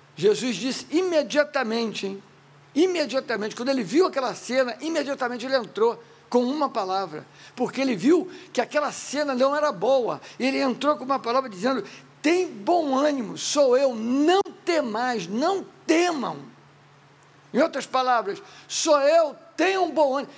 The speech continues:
Eles estavam sem ânimo, estavam desanimados. E aí o Senhor tá falando, "Não temas, não temas."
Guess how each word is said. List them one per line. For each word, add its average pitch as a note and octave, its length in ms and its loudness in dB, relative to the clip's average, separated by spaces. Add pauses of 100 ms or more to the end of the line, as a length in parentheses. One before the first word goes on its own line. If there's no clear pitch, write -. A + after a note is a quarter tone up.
(100)
Eles C#4+ 160 0
estavam D#4+ 300 0
sem D#4+ 240 0
ânimo, D#4+ 460 2 (1600)
estavam E4 280 2
desanimados. D#4 1200 -4 (920)
E A3+ 80 4
aí D#4 260 2
o E4+ 60 0
Senhor D#4+ 240 -2
tá D#4 160 2
falando, C#4 420 0 (140)
"Não F#4 580 2 (200)
temas, D4+ 960 0 (680)
não F#4 460 2 (220)
temas." F4+ 800 0